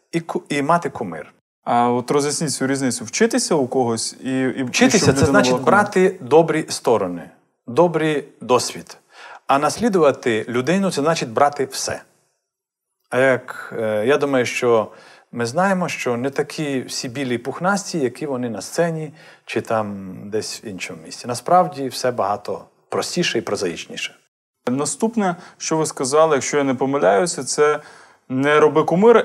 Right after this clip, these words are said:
Speaker 2: і друге, не роби зображення.
Speaker 1: Так, не можна не робити зображення. Воно стосується в першу чергу Бога.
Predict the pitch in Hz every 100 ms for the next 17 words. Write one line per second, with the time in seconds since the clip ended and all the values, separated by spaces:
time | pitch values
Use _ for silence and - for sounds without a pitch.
0 | - 160 135 208 208 156 160 170 147 160
1 | 151 135 139 120 110 104 - - _ _
2 | - 90 - - 127 147 190 185 180 -
3 | - 120 139 135 151 123 104 117 110 95
4 | 98 87 - - - - - 131 180 220
5 | - - 233 196 139 - 196 151 - 175
6 | 151 143 120 95 76